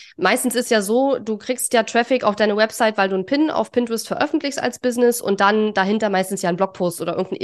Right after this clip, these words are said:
Inhalt steht und der bringt dir dann Traffic, wenn Leute draufklicken und auf deine Seite kommen. Ähm, und, äh, diese Pins, die müssen jetzt hübsch sein, hast du gesagt, die sollen visuell ansprechend sein, aber du hast ja auf dem Pin meistens auch immer noch einen großen Titel und so, das heißt, es ist schon auch noch Text mit dabei.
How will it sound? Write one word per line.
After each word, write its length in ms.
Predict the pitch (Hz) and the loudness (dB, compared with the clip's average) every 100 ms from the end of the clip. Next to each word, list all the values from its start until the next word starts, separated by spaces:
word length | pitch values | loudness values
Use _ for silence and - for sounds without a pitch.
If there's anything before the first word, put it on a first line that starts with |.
| 294 | 2
Inhalt 240 | 302 277 | 2 -2
steht 340 | - 240 240 - - - - | -2 0 0 -2 -18 -20 -10
und 180 | - 214 | -4 4
der 280 | 208 208 214 | 6 6 4
bringt 260 | 202 196 202 | 0 -2 0
dir 60 | |
dann 120 | 185 | -2
Traffic, 300 | 175 208 214 | 0 -2 0
wenn 100 | 202 | 0
Leute 200 | 180 180 | 0 0
draufklicken 480 | 180 160 180 202 - | -2 -2 -2 -6 -6
und 80 | 180 | -4
auf 140 | - - | -4 -2
deine 200 | 170 170 | -2 0
Seite 280 | 151 160 | -2 -4
kommen. 260 | 170 156 156 - - - - | -6 -8 -10 -12 -20 -20 -6
Ähm, 320 | 185 185 185 | 0 2 4
und, 640 | 185 190 196 196 196 190 - _ - | 2 4 4 4 2 0 -6 _ -12
äh, 580 | - 196 185 185 180 175 | -4 0 0 0 -2 -6
diese 560 | 185 196 202 190 185 180 - | -8 -6 2 2 4 0 0
Pins, 540 | 220 294 330 339 - | 4 8 8 6 0
die 200 | 208 208 | -6 -2
müssen 340 | 214 240 254 240 | 2 0 0 -2
jetzt 480 | 220 214 - - - _ _ - | 0 -2 -6 -14 -18 _ _ 0
hübsch 260 | 269 - | 0 0
sein, 240 | - 294 311 | 0 2 0
hast 180 | 302 | -2
du 60 | 302 | -4
gesagt, 360 | 285 277 339 285 | -2 0 0 -2
die 60 | |
sollen 240 | 214 220 220 | 0 2 2
visuell 320 | 233 240 214 | 0 0 0
ansprechend 540 | 190 233 - 240 269 | -2 -4 -2 -2 0
sein, 240 | 254 233 - | 2 2 2
aber 240 | 247 277 | 0 2
du 100 | 220 | 0
hast 220 | 220 - | -2 -2
ja 80 | 233 | -2
auf 80 | 214 | 0
dem 100 | 220 | 0
Pin 200 | 233 226 | 0 2
meistens 300 | 202 208 208 | 0 0 -4
auch 100 | 190 | -2
immer 140 | 208 | 0
noch 120 | 196 | 2
einen 80 | 190 | 0
großen 300 | 196 190 190 | -2 -4 -4
Titel 320 | - 294 339 | -2 2 2
und 140 | 302 302 | 2 0
so, 120 | 285 | 0
das 160 | 220 202 | 0 0
heißt, 180 | 202 | -4
es 120 | 190 185 | -6 -8
ist 100 | 214 | -4
schon 160 | 240 | -2
auch 100 | 220 | 0
noch 120 | 208 190 | -2 0
Text 300 | 233 233 240 | -2 -2 -4
mit 120 | 220 | -2
dabei. 440 | 190 180 247 302 | 0 2 0 0